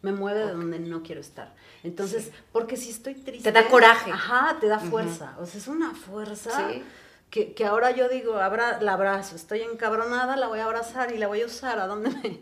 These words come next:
Speaker 2: Para,
Speaker 1: para
Speaker 2: para bien.
Speaker 1: avanzar. Sí, o sea, no para mal. Y también puede ser que a veces exploto y digo cosas que no, que
Speaker 2: Sí.
Speaker 1: no debo de decir
Speaker 2: Sí.
Speaker 1: y que lastimo, pero, bueno, eso lo voy haciendo consciente y lo voy trabajando, pero sí es una fuerza poderosísima.
Speaker 2: Sí.
Speaker 1: Poderosa.
Speaker 2: Sí.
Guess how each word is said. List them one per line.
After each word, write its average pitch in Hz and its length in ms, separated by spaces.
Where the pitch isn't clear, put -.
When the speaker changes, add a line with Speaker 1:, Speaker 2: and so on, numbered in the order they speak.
Speaker 2:
Para, 220 280
Speaker 1:
para - 20
Speaker 2:
para 226 360
bien. 208 120
Speaker 1:
avanzar. 202 360
Sí, 160 340
o 170 80
sea, 185 180
no 185 220
para 196 180
mal. 185 260
Y 254 140
también 226 340
puede 240 160
ser 214 220
que 233 80
a - 20
veces 208 300
exploto 170 640
y 131 260
digo 117 280
cosas - 320
que - 100
no, - 80
que 180 140
Speaker 2:
Sí. - 40
Speaker 1:
no 143 160
debo 143 240
de 185 140
decir 185 280
Speaker 2:
Sí. 151 60
Speaker 1:
y - 40
que 170 120
lastimo, 202 640
pero, 214 540
bueno, 175 320
eso 185 160
lo 175 120
voy 160 140
haciendo 175 380
consciente 156 420
y 165 40
lo 151 120
voy 143 140
trabajando, 147 600
pero 156 200
sí 160 180
es 160 120
una 208 160
fuerza - 280
poderosísima. 170 920
Speaker 2:
Sí. 151 320
Speaker 1:
Poderosa. 110 560
Speaker 2:
Sí. 165 400